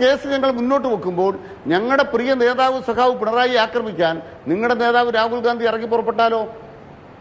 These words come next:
കെട്ടുകഥകളുമായി പറഞ്ഞു തീർത്താലോ? ബഹുമാനപ്പെട്ട ചാമക്കാല ഇവിടെ പറഞ്ഞ കാര്യങ്ങൾ ഞാൻ അത്ഭുതത്തോടെ അല്ല കാണുന്നത്.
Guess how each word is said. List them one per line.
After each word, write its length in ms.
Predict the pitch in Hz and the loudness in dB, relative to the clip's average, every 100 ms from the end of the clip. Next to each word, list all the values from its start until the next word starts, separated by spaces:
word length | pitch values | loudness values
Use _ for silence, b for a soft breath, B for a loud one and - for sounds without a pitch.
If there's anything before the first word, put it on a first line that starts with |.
| - - - - | -20 -20 -12 -2
കെട്ടുകഥകളുമായി 720 | 202 208 277 254 247 247 247 | -2 0 2 2 2 2 2
പറഞ്ഞു 280 | 226 220 233 | 0 -2 -2
തീർത്താലോ? 480 | 233 226 233 226 214 - - - - - - - | -2 2 2 2 -2 -6 -10 -14 -16 -18 -12 -2
ബഹുമാനപ്പെട്ട 480 | 240 254 247 233 233 | 0 2 0 0 -2
ചാമക്കാല 640 | 220 220 247 240 240 233 | 2 2 0 2 2 4
ഇവിടെ 360 | 226 226 208 220 | 4 2 -2 0
പറഞ്ഞ 400 | 214 214 220 214 214 | 0 0 2 0 2
കാര്യങ്ങൾ 320 | 214 220 226 | 0 2 -2
ഞാൻ 220 | 208 208 | 0 2
അത്ഭുതത്തോടെ 540 | 208 190 220 214 226 214 | 0 0 -2 0 0 2
അല്ല 260 | 190 208 | 2 2
കാണുന്നത്. 460 | 170 170 160 127 101 | 0 0 -2 -6 -8